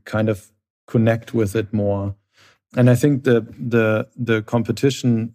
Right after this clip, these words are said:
at the moment is more, I see it more as a bike company with stores not selling you a bike, but, but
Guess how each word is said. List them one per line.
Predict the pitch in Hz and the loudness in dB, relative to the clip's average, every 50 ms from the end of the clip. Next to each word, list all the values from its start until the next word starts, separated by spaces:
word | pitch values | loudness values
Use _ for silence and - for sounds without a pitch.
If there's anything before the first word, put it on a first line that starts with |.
| _ | _
at | - 110 - | -6 -4 -2
the | 120 | -2
moment | 107 113 120 127 131 135 123 113 | 0 2 2 2 2 2 0 0
is | 110 101 - - | -2 -4 -6 -4
more, | 117 110 110 113 113 110 107 107 - _ _ _ _ _ _ _ _ _ _ _ _ - | -2 0 0 2 2 0 0 -4 -6 _ _ _ _ _ _ _ _ _ _ _ _ 0
I | 120 | 0
see | 113 - - 165 170 | 0 2 4 4 4
it | 156 127 | 4 4
more | 127 127 123 123 123 123 117 | 4 4 4 4 4 2 2
as | 113 107 - | 0 -2 -2
a | 113 110 107 107 107 - _ _ | -2 -2 -2 -2 -4 -8 _ _
bike | - 113 113 117 113 - | 2 2 2 2 0 -2
company | - - 110 110 107 - 113 107 107 107 104 104 104 104 | -2 -2 -2 -2 -2 -2 -4 -2 -2 -2 -2 -2 -2 -2
with | - 123 113 104 | -2 -2 -2 -4
stores | 98 - - - - 120 113 110 107 104 98 98 98 - - - - _ _ _ _ - - - | -4 -10 -14 -4 -2 0 2 2 0 0 -2 -6 -8 -12 -18 -20 -20 _ _ _ _ -20 -14 -2
not | - 123 110 107 101 | 0 2 2 2 0
selling | - - 117 113 110 110 107 | 0 0 0 0 0 0 -2
you | 104 101 104 | -2 -2 -4
a | 104 | -4
bike, | 98 107 113 110 120 135 127 - _ | -2 -2 -2 0 0 -2 -4 -8 _
but, | - 110 104 101 _ - - - _ _ _ _ _ _ _ | -4 -4 -4 -6 _ -18 -20 -20 _ _ _ _ _ _ _
but | - 113 110 113 - | -4 -4 -4 -4 -8